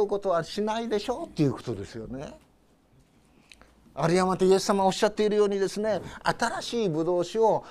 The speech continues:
古い皮袋なんかには入れません。古い皮袋に新しいブドウ酒を入れたならば、ブドウ酒は膨張しますから、古い皮袋も破れてしまって、ブドウ酒もですね、流れてしまってダメになってしまうでしょ。新しいブドウ酒は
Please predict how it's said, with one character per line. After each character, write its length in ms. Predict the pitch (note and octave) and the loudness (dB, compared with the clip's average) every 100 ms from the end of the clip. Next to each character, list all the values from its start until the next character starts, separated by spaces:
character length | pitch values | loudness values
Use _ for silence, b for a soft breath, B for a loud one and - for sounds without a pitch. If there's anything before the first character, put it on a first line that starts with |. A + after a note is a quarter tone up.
| B | B
古 340 | - G#3+ B3+ | -2 0 2
い 60 | A#3 | -2
皮 20 | |
袋 600 | - G3+ G3 F#3+ G#3 G#3+ | -2 0 0 0 2 2
な 120 | G#3 | 0
ん 80 | G3+ | 0
か 100 | G#3+ | -2
に 80 | G#3 | 0
は 60 | |
入 80 | D#3+ | 2
れ 80 | D3+ | 2
ま 140 | F3+ | 0
せ 140 | F3+ F3 | 0 0
ん。 120 | B2 B B B | 0 B B B
古 320 | - G#3 B3+ | 0 2 2
い 40 | |
皮 40 | A#3 | 0
袋 540 | G#3+ G#3 G#3 G3+ G#3+ | -2 -2 -2 -4 -4
に 120 | G#3+ | -2
新 320 | F#3 G#3+ F#3+ G#3 | 0 0 0 -2
し 140 | G#3+ | -2
い 20 | |
ブ 160 | F#3+ F#3 | 0 4
ド 80 | G#3 | 4
ウ 60 | |
酒 120 | G3+ G3 | 6 6
を 20 | |
入 80 | F#3+ | 4
れ 60 | |
た 140 | F3+ F#3 | 4 0
な 100 | E3+ | 4
ら 140 | D#3 | 4
ば、 280 | D#3+ F3 D#3+ B B | 6 4 2 B B
ブ 180 | C3 E3 | 2 6
ド 120 | A3 | 6
ウ 60 | G#3 | 6
酒 120 | G#3 | 2
は 80 | E3+ | 2
膨 220 | D#3 G3+ | 4 4
張 180 | A3 G#3 | 4 0
し 80 | |
ま 140 | G3+ F3 | -2 -6
す 100 | - | -2
か 140 | E3 | 2
ら、 220 | F3 C#3+ B B | 4 2 B B
古 280 | - G#3+ A3+ | -4 -2 -2
い 40 | |
皮 20 | |
袋 580 | - G#3+ G3 F#3+ F#3 G3+ | 0 2 2 -2 -4 -4
も 140 | F3 | 0
破 220 | D3+ F3+ G#3+ | 2 4 4
れ 120 | A3 | 4
て 100 | G3 | 2
し 100 | G3+ | -8
ま 120 | G3 | -8
っ 40 | |
て、 280 | F3 - E3 B - | -6 -2 -2 B -4
ブ 140 | C#3 | 2
ド 100 | F3+ | 4
ウ 60 | G#3+ | 4
酒 100 | G#3 | 2
も 140 | F#3+ | -2
で 80 | F3 | -4
す 120 | E3 | -4
ね、 240 | F#3+ G3 D#3+ B B - | 0 0 0 B B -4
流 80 | D3+ D#3+ F#3+ | -2 2 2
れ 80 | G3 | 0
て 100 | F#3 | -4
し 120 | F#3+ | -6
ま 80 | E3+ | -8
っ 60 | |
て 140 | - D3 | -6 -2
ダ 160 | D3 | 0
メ 140 | E3+ A3+ | 0 0
に 80 | B3 | -2
な 80 | |
っ 40 | A#3+ | -4
て 100 | F3+ | -8
し 100 | - | -6
ま 160 | G3+ | -6
う 40 | F#3+ | -6
で 100 | D#3+ | -6
し 80 | G#3 | -4
ょ。 240 | A#3 A#3 B B B - | -4 -6 B B B -6
新 380 | D#3+ G3+ F#3+ G3 | 0 2 2 2
し 260 | - G3+ F#3+ | 0 -2 0
い 40 | |
ブ 180 | D#3 D#3+ | 0 2
ド 160 | F3+ | 4
ウ 40 | E3+ | 2
酒 140 | F#3+ | 4
は 180 | F3+ D3+ | 4 4